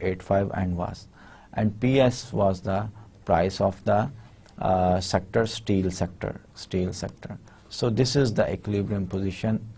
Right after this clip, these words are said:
if it is possible, and of course P S is a free variable,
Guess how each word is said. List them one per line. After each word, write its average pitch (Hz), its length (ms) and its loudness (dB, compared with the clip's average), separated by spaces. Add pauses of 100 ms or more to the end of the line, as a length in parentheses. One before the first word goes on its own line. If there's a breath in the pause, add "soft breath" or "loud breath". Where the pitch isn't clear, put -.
(120)
if 101 220 -2
it 90 100 0
is 95 180 0
possible, 104 520 0
and 101 180 0
of - 240 -4
course 113 420 2 (400 loud breath)
P 117 180 2
S 117 260 2
is 104 180 0
a 90 80 2
free 123 320 0
variable, 127 580 4